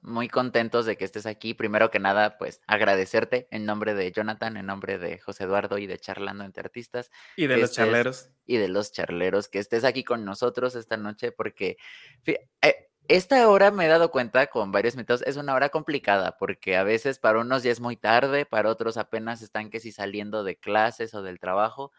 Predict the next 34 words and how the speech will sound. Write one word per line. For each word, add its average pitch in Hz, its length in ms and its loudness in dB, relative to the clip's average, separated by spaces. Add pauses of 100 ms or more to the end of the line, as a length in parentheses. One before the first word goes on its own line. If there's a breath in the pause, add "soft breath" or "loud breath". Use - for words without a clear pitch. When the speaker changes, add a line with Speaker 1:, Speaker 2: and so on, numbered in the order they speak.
(300 soft breath)
Speaker 1:
Entonces, 135 560 0
la 135 80 2
verdad 117 220 4
es 123 100 0
que 107 100 -4
agradecemos 104 500 -2
mucho 110 360 -6
que 92 120 -10
se 92 120 -10
tomen, 104 560 -6 (420)
eh, 95 300 0
un 107 280 -2
cachito 110 440 -2
de 120 80 4
su - 80 -8
agenda 110 400 -6
para 92 160 -2
venir, 104 340 -6
para 90 200 -8
platicar 95 420 -8
tantito 101 380 -10
con 90 180 -10
nosotros, 110 520 -4
para 92 180 -8
contestar 92 420 -12
las 104 140 -6
preguntas 92 400 -10
de 98 80 -12
los 90 180 -10
charleros, 104 600 -2
siempre 104 340 -8
se 92 80 -10
agradece. 90 480 -2
Entonces, 98 480 -12